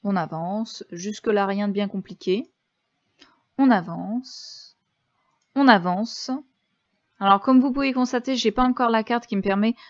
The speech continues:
euh, de pouvoir changer de chemin. Alors là, pour le moment, euh, c'est un petit peu le, le tuto pour, euh, nous expliquer un petit peu comment fonctionne le jeu. Donc, vous avez vu, il y a eu un obstacle. Euh, pour pouvoir faire face à t-, cet obstacle,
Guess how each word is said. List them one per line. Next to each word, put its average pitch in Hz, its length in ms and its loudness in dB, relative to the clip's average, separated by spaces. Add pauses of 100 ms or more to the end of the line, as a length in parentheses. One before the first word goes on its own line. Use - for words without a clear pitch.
(140)
euh, 185 160 0
de 190 120 -2
pouvoir 247 560 0
changer 240 540 -2
de 233 180 -4
chemin. 208 400 -2 (300)
Alors 196 160 -4
là, 185 160 0
pour 202 120 -10
le 202 60 -2
moment, 208 400 2
euh, 170 240 0
c'est - 300 -8
un 180 100 -4
petit - 160 -14
peu - 160 -10
le, 180 200 -2
le 170 180 -4
tuto 208 360 -6
pour, 170 360 -10
euh, - 60 -8 (480)
nous 196 240 -2
expliquer 240 420 -6
un 220 80 2
petit - 100 -8
peu 233 140 -6
comment 214 240 0
fonctionne 202 400 -4
le 196 80 2
jeu. 196 320 4
Donc, 185 180 -2
vous 170 140 -4
avez 190 160 2
vu, 208 240 0
il 208 40 2
y 196 60 2
a 185 60 2
eu 185 60 0
un 190 140 0
obstacle. 190 580 -2 (440)
Euh, 185 540 0
pour 220 160 -6
pouvoir 208 580 0
faire 202 180 -4
face 208 240 -4
à 202 60 -4
t-, - 160 -10
cet - 260 -6
obstacle, 196 600 -4